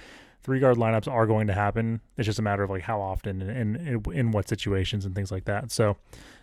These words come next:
Lakers play again tonight, the back-to-back again in Utah. So this is a tough back-to-back because you play last night, then you have to hop on the plane. And, uh, if you listen to Laker Film Room podcast, I know I reference them a lot on this podcast,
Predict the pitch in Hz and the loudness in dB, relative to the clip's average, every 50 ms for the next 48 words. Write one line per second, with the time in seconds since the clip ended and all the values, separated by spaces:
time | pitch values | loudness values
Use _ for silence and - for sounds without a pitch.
0 | _ - 131 131 147 151 - - - 139 131 127 120 123 117 107 113 107 107 104 | _ 2 4 4 6 4 2 4 4 6 6 6 6 4 4 2 2 2 2 2
1 | 107 117 - - _ _ _ _ _ _ - 113 104 110 107 104 - 117 113 107 | 2 2 0 -4 _ _ _ _ _ _ -4 0 2 2 2 2 2 2 2 4
2 | 110 104 117 107 101 98 117 110 110 113 113 120 147 - _ _ _ _ _ _ | 4 2 0 -2 0 2 2 4 4 4 4 2 0 -4 _ _ _ _ _ _
3 | - 120 131 147 143 123 117 120 123 - 156 156 165 175 165 - - 131 170 226 | 0 2 2 2 2 2 2 0 2 2 2 2 2 2 2 4 4 4 6 6
4 | 202 127 104 - - 131 123 - 131 127 127 - 131 123 127 127 127 - - 113 | 4 2 2 2 2 2 2 2 0 -2 -2 -2 -2 -2 -2 -2 -4 -4 -4 -4
5 | 104 107 101 104 101 - 127 120 117 113 107 107 101 - 120 107 110 123 - - | -4 -2 -4 -4 -4 -2 0 0 2 2 0 0 0 0 -2 -2 -2 -4 -6 -10
6 | _ - - - - - - - - - - 127 120 117 - 117 - 123 127 - | _ -20 -20 -20 -20 -20 -20 -20 -10 -6 -2 0 0 0 -2 0 0 2 2 2
7 | 123 113 110 - - 110 107 107 107 101 - _ - _ _ _ _ _ _ _ | 2 0 -2 -2 -2 -2 -2 -2 -2 -4 -8 _ -20 _ _ _ _ _ _ _
8 | _ _ _ _ - - - - 139 120 117 117 127 - - 131 147 - - - | _ _ _ _ -20 -12 -2 0 2 2 2 2 0 0 -2 -2 -2 -2 -4 -2
9 | 131 127 135 156 143 - 143 123 120 120 113 117 - - 120 113 113 110 104 92 | 4 6 6 6 8 6 6 6 6 6 4 2 2 2 2 2 2 2 2 2
10 | 104 104 104 107 107 101 - 127 117 113 110 107 107 101 110 101 98 - 117 104 | 2 2 2 2 0 0 0 0 0 2 2 0 0 0 0 0 0 -2 -2 -4
11 | - 107 101 98 101 101 104 - 135 127 127 123 - - - 127 127 - - 143 | -4 -4 -4 -2 -2 -2 -2 -2 -4 -4 -4 -4 -4 -2 -4 -4 -2 -2 -2 -4
12 | 143 143 - | -2 -4 -6